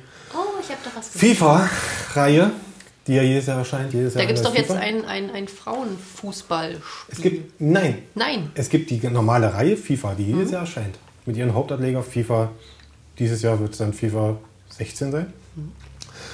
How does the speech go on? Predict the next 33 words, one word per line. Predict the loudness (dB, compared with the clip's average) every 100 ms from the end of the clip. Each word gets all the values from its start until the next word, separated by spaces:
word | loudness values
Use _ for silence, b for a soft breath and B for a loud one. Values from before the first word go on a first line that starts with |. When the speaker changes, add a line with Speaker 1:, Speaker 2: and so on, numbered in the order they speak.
| B B B 2
Speaker 1:
Und | 6
dort | 6 4
ist | 2 2
es | 0
dieses | 2 4
Jahr | 4
zum | 0
allerersten | -4 -2 0 0 2 2
Mal, | 4 2 0 -8 -8
gibt | -4 -2
es | -4 -8
Frauenmannschaften. | -2 2 2 2 0 -2 -10 -10 -12 -14 _ -10
Und | 0
zwar | 2
die | 2
Frauennationalmannschaften. | 0 0 2 -2 -2 0 2 4 2 0 -2 -4 -10 -10 b b b b b _ _ _
Und | 6 8
was | 6 6
in | 8
den | 10 8 2
<laughs> | 4
darauf | 6 6 6
folgenden | 8 8 8 8
Minuten | 10 8 8 4
passiert | 4 6 6
ist | 6
im | 6
Internet, | 6 8 6 4 2
als | 0 2
das | 2 2
bekannt | 0 2 4
ge-, | 4
äh, | 4